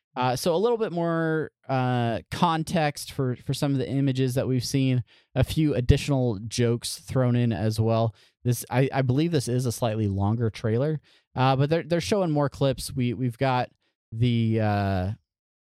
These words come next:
some, some of the same scenes. There's, there's the, uh, a, a, a more extended scene where they're in those giant battle bots and it looks sort of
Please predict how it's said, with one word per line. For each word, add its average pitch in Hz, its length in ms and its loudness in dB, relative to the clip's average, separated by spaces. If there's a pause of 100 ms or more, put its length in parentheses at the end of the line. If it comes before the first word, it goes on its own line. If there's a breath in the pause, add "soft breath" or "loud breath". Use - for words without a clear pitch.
(800)
some, 202 260 -2
some 202 160 0
of 185 60 0
the 147 80 2
same 135 300 0
scenes. 127 400 0
There's, 117 200 0
there's 113 420 -2
the, 107 440 -4 (720)
uh, 110 440 -2
a, - 20 -4 (140)
a, 135 340 -2
a 135 40 -2
more 139 200 2
extended 139 480 -2
scene 139 320 0
where 135 80 0
they're 113 140 2
in 117 80 0
those 113 200 -2 (340)
giant 120 340 0
battle 113 280 2
bots 113 320 0
and 110 80 -6
it 104 60 -4
looks 110 160 -6
sort 117 240 -4
of 104 240 -4